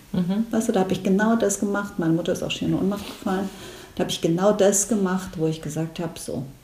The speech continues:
Speaker 2: jetzt ich.“ Und zwar genau so,
Speaker 1: Mhm.
Speaker 2: wie ich das will. Ich meine, natürlich hab ich's bei den anderen, also bei den, äh, Kleidern für die gro-, große Trauung jetzt,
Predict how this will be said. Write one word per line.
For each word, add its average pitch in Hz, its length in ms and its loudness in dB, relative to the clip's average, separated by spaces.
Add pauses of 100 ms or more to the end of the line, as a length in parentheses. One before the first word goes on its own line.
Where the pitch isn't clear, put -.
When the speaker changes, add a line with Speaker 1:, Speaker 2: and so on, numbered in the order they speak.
(440)
Speaker 2:
jetzt - 600 4 (200)
ich.“ - 340 2
Und 165 140 0
zwar 156 180 0
genau 190 540 0 (140)
so, 185 260 2 (120)
Speaker 1:
Mhm. - 120 -6 (100)
Speaker 2:
wie 127 280 -2 (160)
ich 190 480 2 (160)
das 135 360 -4
will. 139 120 0 (180)
Ich - 80 -4
meine, 151 160 2
natürlich 143 260 -2
hab 147 80 -2
ich's - 100 -8
bei 156 120 -2
den 156 140 4
anderen, 160 320 4
also - 220 -2
bei 143 140 -4
den, 143 360 2
äh, - 120 -4 (260)
Kleidern 160 340 2
für 156 120 -4
die 156 120 -6
gro-, - 400 -6
große - 300 -4
Trauung 143 340 2
jetzt, - 260 -2